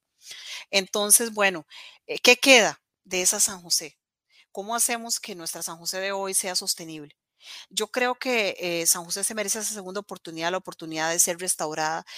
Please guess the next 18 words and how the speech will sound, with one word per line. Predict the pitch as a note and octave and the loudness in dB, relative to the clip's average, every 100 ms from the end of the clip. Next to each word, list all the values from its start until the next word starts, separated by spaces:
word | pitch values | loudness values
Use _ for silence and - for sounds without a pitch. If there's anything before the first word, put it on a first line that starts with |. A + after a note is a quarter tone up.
| - - | -14 -10
de | - E3+ | -4 0
ser | - F3 | 0 0
recorrida, | G3+ - G3 F#3+ G3 F#3+ | -4 -6 -4 0 4 4
de | E3+ | 2
ser | F#3 F3+ | 0 -4
mi-, | G3+ - | -8 -6
eh, | F3 E3 - | -2 -2 -2
observada | E3+ - E3+ E3+ F3 G3 | 0 0 2 2 2 0
con | F#3 E3 | -6 -12
nuevos | D#3+ E3 E3+ A3+ | -12 -8 0 0
ojos. | A#3+ B3+ - - _ - - - - | 0 -2 -2 -2 _ -8 -8 -10 -2
Tenemos | - F#3 G3+ G#3+ | 4 6 4 6
barrios | G#3 G#3 A3+ A#3 | 8 8 4 -2
espectaculares | - - - - D#3+ D#3 F#3 - | -2 -4 -8 -6 0 2 2 -2
todavía | F3+ D#3 D#3 F#3 | -2 -4 -2 -4
como | - F3 D#3 | -4 -8 -4
Barrio | D3 E3+ D#3+ | -4 -4 -8
Mon, | D#3 G#3+ | -10 -12